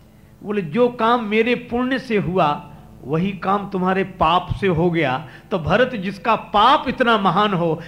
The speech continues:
कि मेरे पुण्य की बराबरी करे, उसका पुण्य कितना बड़ा होगा। इसलिए तुम्हारे जैसा कोई पुण्यात्मा नहीं। तीन काल त्रिभुवन मत मोरे, पुण्य सिलोक तात तर तोरे।"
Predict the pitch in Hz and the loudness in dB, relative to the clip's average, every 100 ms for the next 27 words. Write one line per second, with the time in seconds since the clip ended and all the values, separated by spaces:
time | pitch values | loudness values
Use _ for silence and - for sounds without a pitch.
0 | - 226 226 226 220 220 233 247 247 233 | -4 -2 2 2 2 0 2 2 2 2
1 | 190 185 185 214 220 202 185 151 - - | 4 6 6 4 2 2 2 2 -2 -2
2 | 233 - 208 - 311 359 - - 220 202 | 0 2 2 4 2 4 2 2 4 4
3 | 170 180 180 156 175 165 147 - - 202 | 4 4 4 2 0 0 0 -4 -6 -4
4 | 254 254 226 - 196 185 262 285 190 175 | 0 4 4 4 2 4 4 4 4 4
5 | 180 170 160 147 143 139 135 127 123 127 | 2 2 0 0 -2 -4 -2 -4 -8 -14
6 | 123 127 127 - - - - - - - | -14 -12 -14 -16 -20 -20 -20 -20 -20 -20
7 | - - - - - - - - - - | -20 -20 -20 -20 -20 -20 -20 -20 -20 -18
8 | - 175 185 160 - 131 135 147 143 131 | -6 -2 0 -2 -4 -2 0 0 -4 -8
9 | - 139 127 135 135 123 113 120 127 110 | -8 -8 -6 -8 -8 -8 -10 -12 -10 -12
10 | 117 139 160 170 170 - - - 151 160 | -8 -6 -4 -4 -6 -16 -20 -12 -6 -6
11 | 180 175 - 123 135 170 170 151 - 139 | -4 -6 -6 -8 -4 -4 -6 -10 -8 -4
12 | 139 143 127 - 135 127 - - - _ | -4 -4 -12 -14 -12 -12 -16 -20 -20 _
13 | 143 131 127 110 | -14 -14 -16 -20